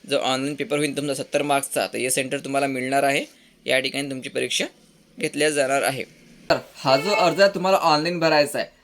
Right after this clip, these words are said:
आणि जी अंतिम तारीख आहे ती नऊ जानेवारी,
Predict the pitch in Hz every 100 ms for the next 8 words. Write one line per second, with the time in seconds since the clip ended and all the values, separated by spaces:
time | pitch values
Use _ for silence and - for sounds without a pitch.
0 | _ 143 156 175 214 143 139 196 190 170
1 | 170 175 202 220 _ _ _ 131 156 196
2 | 170 175 175 165 139